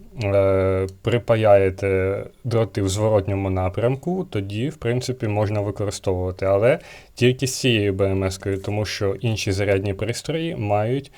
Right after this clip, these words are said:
розпіновку не таку, як на ній. Сподіваюсь, я зрозуміло вам пояснив. Давайте ще раз про розпіновку балансувальних дротів. Як ми бачимо, на даній Б М С контакт Б нуль починається від мінусу,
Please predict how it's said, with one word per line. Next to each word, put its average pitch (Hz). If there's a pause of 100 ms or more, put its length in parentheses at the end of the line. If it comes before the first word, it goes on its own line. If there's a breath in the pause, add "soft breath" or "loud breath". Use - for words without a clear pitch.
(180 loud breath)
розпіновку 107
не 104
таку, 104
як 107
на 107
ній. 98
Сподіваюсь, 101
я 104
зрозуміло 98
вам 98
пояснив. 101 (220 loud breath)
Давайте 110
ще 120
раз 104
про 110
розпіновку 104
балансувальних 101
дротів. 104
Як 127
ми 110
бачимо, 101
на 101
даній 101
Б 104
М 104
С 92
контакт 98
Б 101
нуль 104
починається 98
від 98
мінусу, 110